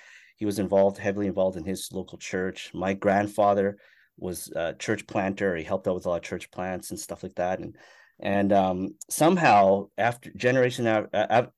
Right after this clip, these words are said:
all the generations after them had, have had pastors, um, i-, in my family. And so, uh, even, even generations after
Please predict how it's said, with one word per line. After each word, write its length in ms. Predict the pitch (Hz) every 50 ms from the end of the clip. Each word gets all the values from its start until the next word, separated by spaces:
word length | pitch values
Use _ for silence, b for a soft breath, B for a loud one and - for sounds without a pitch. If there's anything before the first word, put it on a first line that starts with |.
| _
all 140 | 107 120 139
the 80 | 131 117
generations 480 | 107 120 117 113 107 104 117 113 92
after 260 | 98 92 95 98 - 92
them 160 | 82 - 87
had, 240 | 98 95 95 92 - _ _ -
have 180 | - - 92
had 340 | - - 95 90 90 - -
pastors, 640 | - - 95 92 90 - - - 87 82 85 82 - b b b b b b b b b b b -
um, 600 | - 87 90 90 90 85 85 85 82 78 78 - _ _ - -
i-, 60 | 92
in 320 | 98 - 107 104 104 104
my 140 | 98 95 90
family. 380 | - - 95 98 107 104 98 87
And 100 | 85 -
so, 480 | - 101 92 92 90 90 92 - - _
uh, 80 | - - - _ _ _ - - - _ _ _ _ _ _
even, 420 | 98 123 123 131 135 131 127 117 -
even 220 | 123 123 127 117
generations 540 | 107 117 110 117 113 110 113 110 - 101 98
after 520 | 95 92 101 101 - 98 95 92 90 -